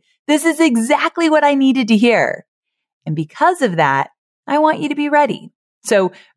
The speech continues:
grab your pen and paper, make sure this episode is downloaded so you can easily return to it if you need it. And let's get ready to take some notes so that you can get into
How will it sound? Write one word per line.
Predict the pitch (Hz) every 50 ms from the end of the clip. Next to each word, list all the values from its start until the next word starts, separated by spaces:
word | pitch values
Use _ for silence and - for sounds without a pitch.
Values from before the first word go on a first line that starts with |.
| 165 143
grab | 156 165 170 175 175 196 240 254
your | 285 302
pen | 294 349 294 311
and | 311 302
paper, | 285 202 196 196 190 185 185 185 185 - - _ -
make | 180 190 190 185 190 208 -
sure | - - 269 277
this | - 277 277
episode | 240 208 220 233 - 226 220 214
is | 214 185 160
downloaded | 147 185 196 202 226 240 233 214 185 170 170 170 180 202 202 202
so | - 202
you | 185 180
can | - 196 175 - _ -
easily | 226 233 240 254 269 247 233 269 269 269 269 254 247
return | 226 240 233 - - 220 202 202 196
to | 196 - 214 208
it | 208 -
if | - 175 160 -
you | 214 233 233
need | 247 247 233 185 175
it. | 151 147 147 - _ - - _ _ _ _ -
And | 165 175
let's | 180 185 180 -
get | - - 262 -
ready | - 208 196 196 190 190
to | 185 - 165
take | 156 - - 196 202 -
some | - - 285 277 233
notes | 202 175 170 170 - - - - _ _ _
so | - - 190
that | 165 165 - -
you | 151 160 175 180
can | 175 - 196 180
get | 180 160
into | 151 156 156 -